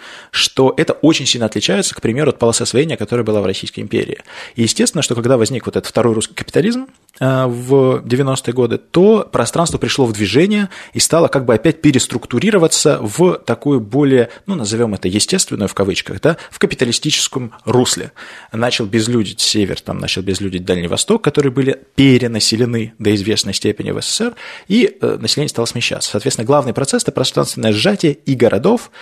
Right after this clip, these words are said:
э, и, э, там, остатков, э, сельской местности, которые, естественно,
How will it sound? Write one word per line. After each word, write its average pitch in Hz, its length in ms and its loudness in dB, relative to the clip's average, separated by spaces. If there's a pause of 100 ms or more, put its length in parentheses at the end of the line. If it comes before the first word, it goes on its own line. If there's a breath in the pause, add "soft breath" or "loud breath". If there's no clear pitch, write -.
(260 loud breath)
э, 120 260 2
и, 156 340 0
э, 104 100 -2
там, - 260 -4
остатков, - 680 -2
э, - 440 0
сельской - 340 0
местности, 208 400 -2
которые, 110 360 -2
естественно, 101 580 -6